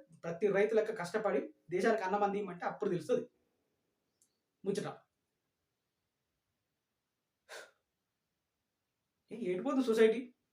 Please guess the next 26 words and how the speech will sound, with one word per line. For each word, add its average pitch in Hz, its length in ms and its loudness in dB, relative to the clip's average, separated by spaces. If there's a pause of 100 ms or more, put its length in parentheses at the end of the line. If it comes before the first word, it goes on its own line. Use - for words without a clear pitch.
(3000)
రోడ్డు 233 180 8
మీద 254 140 8
మేము, 220 140 6
మేము 208 180 4
అదే 196 140 4
మాట్లాడాలి, 190 360 2 (1200)
"చెప్పుతాం 202 280 0
కొడతాం, 190 280 0
పిల్ల 190 180 0
నా 190 140 4
కొడుక, 180 260 -2 (120)
బొంగ, 185 320 -4 (220)
బొచ్చు 175 240 -6
పీక్కుంటావా, 175 460 -4 (540)
ఏం 185 140 -4
పీక్తారా, 190 460 -2
రారా 180 360 0
పోరా" 175 300 -6
ఇవి 190 160 -2
మాట్లాడాలి. 214 400 2 (480)
ఇక 202 120 2
మా 202 220 8
సొసై-, 208 340 2
మా 202 120 6 (160)
ఇక 185 180 -2 (160)
ఈ 185 120 -2